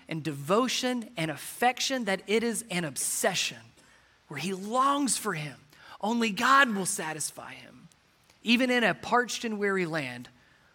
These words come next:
all David wants is God. The last section, I want you to look for past, present, and future. Notice how David kind of wraps this psalm up. Verse seven, David writes,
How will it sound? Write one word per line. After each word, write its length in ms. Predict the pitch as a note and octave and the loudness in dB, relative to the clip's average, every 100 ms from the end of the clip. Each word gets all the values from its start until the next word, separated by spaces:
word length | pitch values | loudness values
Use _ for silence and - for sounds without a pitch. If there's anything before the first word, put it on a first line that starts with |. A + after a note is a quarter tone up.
| _ _ - | _ _ -2
all 200 | F3 G3+ | 0 2
David 360 | F#3+ F#3 F3 | 2 2 0
wants 520 | D3+ C#3 B2 - - - _ _ _ _ | -4 -10 -10 -10 -10 -16 _ _ _ _
is 160 | C#3 B2 | -10 -8
God. 440 | C3 A2 A2+ - B2+ _ _ _ _ _ _ - - | -8 -10 -12 -16 -20 _ _ _ _ _ _ -20 -4
The 100 | F3+ | 2
last 340 | F3 F#3+ G3 - | 8 8 8 4
section, 440 | E3+ - G3 F#3 | 0 0 -2 -2
I 60 | D#3 | -4
want 200 | E3+ E3+ | -4 -2
you 40 | |
to 60 | E3 | -2
look 200 | F3 D3+ | -2 -4
for 240 | F#3 D3+ | -4 -4
past, 540 | A#2+ F3+ F#3 G#3+ - - - - | 2 6 6 6 -4 -12 -20 -2
present, 440 | G3 F3 F3 E3+ - - - - | 2 4 2 -4 -8 -20 -14 -8
and 140 | D3+ | -6
future. 440 | - D3 - A2+ A2 _ _ _ | -4 -4 -4 -10 -16 _ _ _
Notice 240 | D3+ F3 F#3+ | -4 -2 2
how 120 | F#3+ | 2
David 300 | E3 E3+ E3 | 2 0 0
kind 180 | E3+ D3+ | -2 0
of 80 | |
wraps 260 | C#3 D3+ - | 2 2 2
this 160 | D#3 C#3 | -4 -4
psalm 300 | - C#3 C3+ | -4 -6 -8
up. 240 | A#2+ - _ _ _ _ | -12 -16 _ _ _ _
Verse 200 | D#3+ F#3+ | 2 4
seven, 500 | - F3+ D3 D3+ F3 - | 4 4 2 -2 -6 -6
David 200 | D3 C#3 | -6 -4
writes, 380 | C#3 C#3 B2 | -4 -4 -6